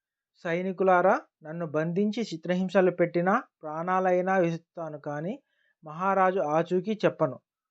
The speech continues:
సూర్యాస్తమయంలోపు ఈ యువర-, యువరాజులు ఐదుగురు వారి వారి విద్యలతో నన్ను గెలిస్తేనే మహారాజు విముక్తుడవుతాడు. ఏ ఒక్కరు నాతో ఓడిపోయినా మహారాజు మీకు దక్కడు.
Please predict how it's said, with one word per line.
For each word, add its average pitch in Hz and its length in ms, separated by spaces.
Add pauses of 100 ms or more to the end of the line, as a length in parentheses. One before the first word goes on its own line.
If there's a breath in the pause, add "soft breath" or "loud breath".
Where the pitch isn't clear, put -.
(260)
సూర్యాస్తమయంలోపు 180 1120
ఈ 160 240
యువర-, 160 340
యువరాజులు 175 680
ఐదుగురు 170 640 (440)
వారి 170 360
వారి 170 280
విద్యలతో 151 720 (260)
నన్ను 170 240
గెలిస్తేనే 190 720 (100)
మహారాజు 185 580
విముక్తుడవుతాడు. 165 800 (480)
ఏ 185 200
ఒక్కరు 180 420
నాతో 185 400
ఓడిపోయినా 185 800
మహారాజు 175 640
మీకు 165 280
దక్కడు. 151 460